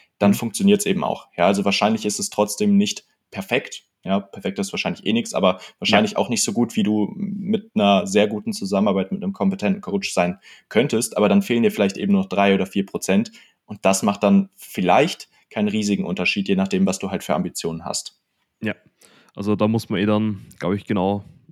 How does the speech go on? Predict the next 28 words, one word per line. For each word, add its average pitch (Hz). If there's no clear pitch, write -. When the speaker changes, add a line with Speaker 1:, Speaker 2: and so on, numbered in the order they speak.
Speaker 2:
genauer 101
schauen, 110
wie 113
viel 117
man 113
noch 107
mehr 104
an 98
Input 117
dann 104
liefert 110
und 110
wie 104
viel 117
man 110
dann 101
noch 104
an 95
Ertrag 98
dabei -
rausbekommt. 117
Weil 104
wenn 104
man 107
sich 104
das -
Pareto-Prinzip 110
anschaut, 107